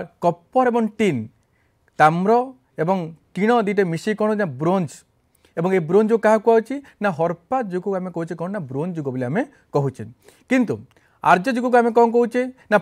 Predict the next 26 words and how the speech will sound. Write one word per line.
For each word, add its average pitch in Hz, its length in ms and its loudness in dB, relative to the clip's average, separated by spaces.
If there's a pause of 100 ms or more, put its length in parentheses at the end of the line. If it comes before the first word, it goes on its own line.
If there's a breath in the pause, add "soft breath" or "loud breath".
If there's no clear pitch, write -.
ପରବର୍ତ୍ତୀ 233 500 2
ଯୁଗ 202 260 -2
ଯେତେବେଳେ 185 160 2
ଆସୁଛେ 196 240 -6
ଆମେ 180 140 -6
କ'ଣ 175 160 0
କହୁଛେ 185 260 -4
ନା 190 100 -4 (220)
ଆଇରନ୍ 190 280 0 (100)
ଏଜ୍ 160 160 -4
ବୋଲି 165 220 -6
କହୁଛେ 147 240 -4 (100)
ବା 175 60 -6 (140)
ଲୌହ 127 160 -6 (140)
ଯୁଗ 131 180 -10
ବୋଲି 139 140 -6
ଆମେ 160 160 -4 (320 soft breath)
କହୁଛେ। 131 260 -4 (480 soft breath)
ତ - 60 -2
ହ୍ୱାଏ 247 380 4
ଇଟ୍ 214 100 -4
ବିକେମ୍ 220 240 0
କଲ୍ଡ 208 160 -2
ଆଜ୍ 208 120 -6 (120)
ଆଇରନ୍ 156 240 -2
ଏଜ୍? 123 220 -8